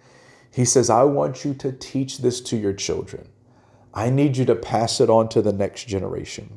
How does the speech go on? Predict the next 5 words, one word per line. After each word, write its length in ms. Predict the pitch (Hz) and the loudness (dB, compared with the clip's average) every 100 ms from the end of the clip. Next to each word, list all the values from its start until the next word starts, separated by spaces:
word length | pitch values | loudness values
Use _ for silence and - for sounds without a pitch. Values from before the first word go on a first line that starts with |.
| 104 | 4
God 340 | 117 139 139 | 10 10 8
forbid, 480 | 160 139 143 143 143 | 2 2 4 2 0
church, 540 | - 104 - - - - | -4 -4 -6 -16 -12 -4
God 280 | 120 123 | 0 0
forbid 460 | - 127 113 107 98 | 2 2 6 6 4